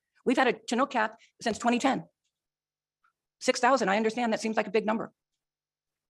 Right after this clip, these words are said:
But we've had the chum-, the Chinook cap since twenty ten, and the, the stocks haven't rebounded at all. So what is the efficacy of these management measures that you're putting in place that are actually benefiting Western Alaska?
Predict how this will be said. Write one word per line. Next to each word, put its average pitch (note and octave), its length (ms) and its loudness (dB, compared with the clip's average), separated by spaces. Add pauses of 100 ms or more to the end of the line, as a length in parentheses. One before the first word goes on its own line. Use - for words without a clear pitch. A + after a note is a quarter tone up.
(1080)
But F#3 100 0
we've A3 80 2
had A3+ 120 0
the B3+ 60 -4
chum-, B3 220 0
the G3+ 100 0
Chinook A3+ 220 -2
cap G#3 160 -2
since G3+ 160 -6
twenty A3+ 180 -2
ten, B3 160 -4
and G3 140 0
the, F#3+ 80 -2 (160)
the - 20 0
stocks - 240 -4
haven't A3+ 220 -4 (180)
rebounded A#3+ 360 0
at B3+ 60 0
all. - 280 -4 (880)
So B3+ 100 4
what C4 160 4
is E4+ 80 0
the - 80 4
efficacy C4+ 360 0
of G3+ 60 -2
these G#3+ 200 -4 (440)
management A3+ 400 2
measures G3 200 -2
that B2+ 80 -2
you're F3+ 160 -4
putting A#3+ 100 0
in G3+ 80 2
place D4 380 -4 (540)
that A3+ 100 4
are A3 80 2
actually C4+ 220 0
benefiting A3 400 0
Western A3 200 -4
Alaska? B3 300 -8